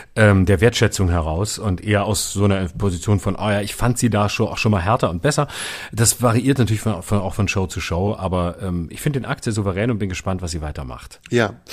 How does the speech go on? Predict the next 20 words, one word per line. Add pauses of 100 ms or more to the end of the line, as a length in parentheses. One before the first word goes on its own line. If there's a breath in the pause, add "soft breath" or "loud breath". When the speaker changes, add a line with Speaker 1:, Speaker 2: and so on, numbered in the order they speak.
(160 loud breath)
Speaker 2:
So,
jetzt,
das
Speaker 1:
Ähm,
Speaker 2:
war
das
Nebenthema.
Wir
kommen
wieder
zurück
Speaker 1:
ja.
Speaker 2:
zu
unserer
Frage, (220)
wo
Speaker 1:
Wer
Speaker 2:
sind
Speaker 1:
wird
Speaker 2:
wir?